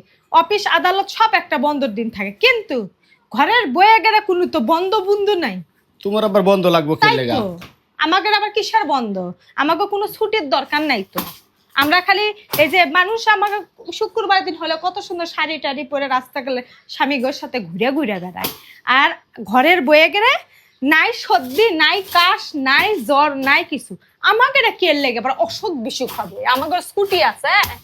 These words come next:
Speaker 2: তুমি ছুটি দিয়ে কি করবা? তোমার তো বাসায় থাকো সারাদিন।
Speaker 1: আমরা তো
Speaker 2: তুমি কি
Speaker 1: ঝাপ্পা
Speaker 2: চাকরি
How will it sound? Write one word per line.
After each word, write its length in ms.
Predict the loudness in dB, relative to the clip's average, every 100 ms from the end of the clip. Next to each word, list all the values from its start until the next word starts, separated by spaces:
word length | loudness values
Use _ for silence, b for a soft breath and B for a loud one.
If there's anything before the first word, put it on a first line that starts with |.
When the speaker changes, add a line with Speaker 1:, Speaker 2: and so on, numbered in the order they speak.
| _ _ -20 -20 _ _ _ -8
Speaker 2:
তুমি 240 | -2 0
ছুটি 220 | 0 0 2
দিয়ে 160 | 2
কি 100 | 2
করবা? 280 | 0 0 0 -2 -10 _
তোমার 200 | 0 0
তো 120 | 2
বাসায় 320 | 2 2 0 0
থাকো 140 | -2
সারাদিন। 380 | -2 -2 0 -2 0 0
Speaker 1:
আমরা 200 | 2 2
তো 120 | 2
Speaker 2:
তুমি 360 | 2 2 0 0
কি 60 |
Speaker 1:
ঝাপ্পা 100 | 2 4
Speaker 2:
চাকরি 220 | 4